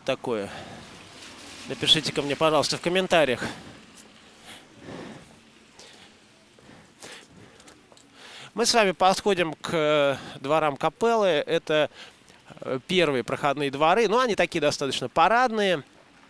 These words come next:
которые ведут на Большую Конюшенную улицу, бывшую улицу Андрея Желябова, народовольца, фактически гражданского мужа Софьи Львовны Перовской.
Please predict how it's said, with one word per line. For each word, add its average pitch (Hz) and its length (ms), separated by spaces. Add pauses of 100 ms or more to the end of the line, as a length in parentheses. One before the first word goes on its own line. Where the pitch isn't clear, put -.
(960)
которые 151 640 (840)
ведут 160 400
на 156 240
Большую 151 340
Конюшенную 160 500
улицу, 233 440
бывшую 185 400
улицу 175 340
Андрея 165 320
Желябова, 127 680 (720)
народовольца, 165 960 (680)
фактически 147 420
гражданского 147 680
мужа 143 440
Софьи 147 340
Львовны 143 320
Перовской. 151 600